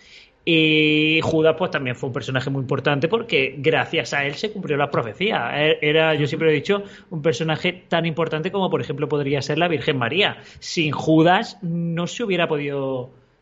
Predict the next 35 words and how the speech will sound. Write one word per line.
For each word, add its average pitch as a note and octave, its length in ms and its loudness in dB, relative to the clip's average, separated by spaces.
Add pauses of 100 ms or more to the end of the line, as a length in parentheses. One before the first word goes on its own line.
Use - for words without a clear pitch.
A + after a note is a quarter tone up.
(100)
eh, C#3+ 240 -2
cumplir C#3 340 0
la C3 80 2
profecía. A#2+ 500 -6
Entonces, C3+ 400 -8
pues, C#3 240 2
no D3 140 2
sé, E3+ 220 2 (320)
tiene E3+ 160 4
el D#3 100 0
papel E3 280 2
de E3+ 80 2
villano, G#3+ 520 2 (560)
pero E3 240 0
evidentemente, D3+ 920 -2 (460)
eh, C#3+ 380 -6
no D3+ 200 -2
lo C3+ 100 0
fue. G3+ 280 -6 (280)
No E3+ 100 4
lo E3+ 100 6
fue F#3 200 4
porque, E3+ 580 2
porque D3+ 460 -2
fue D#3 200 0
absolutamente D#3+ 560 -2
necesario D#3 520 0
para, E3 600 2
para D3 200 0
llevar C#3 280 0
a C#3 120 0
Cristo C#3 280 -2
a D3 60 0
la C#3+ 80 -2
muerte, D#3+ 540 0